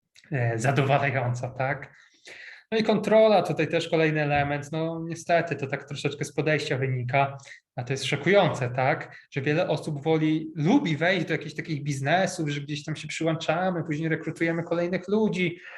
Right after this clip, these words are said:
albo gdzieś, nie wiem, inwestujemy w jakieś szemrane interesy i można powiedzieć, że wolą oddać tą kontrolę, niż wziąć kontrolę w swoje ręce.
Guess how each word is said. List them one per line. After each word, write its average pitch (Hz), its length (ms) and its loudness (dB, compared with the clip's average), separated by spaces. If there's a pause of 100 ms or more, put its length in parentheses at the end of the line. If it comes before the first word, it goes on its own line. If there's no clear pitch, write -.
(160)
albo 156 200 0
gdzieś, 160 400 0
nie 185 200 4
wiem, 170 160 0
inwestujemy 156 720 0
w - 40 -6
jakieś 170 360 -2
szemrane 165 440 -2
interesy 156 680 -2 (460)
i 170 280 -2
można 175 220 -4
powiedzieć, 180 420 -4
że 185 320 2
wolą 190 340 0
oddać 175 400 0
tą 160 140 -6
kontrolę, 151 540 2
niż 147 180 -2
wziąć 139 220 -6
kontrolę 135 360 -2
w 127 60 -4
swoje 131 240 -2
ręce. 120 420 -2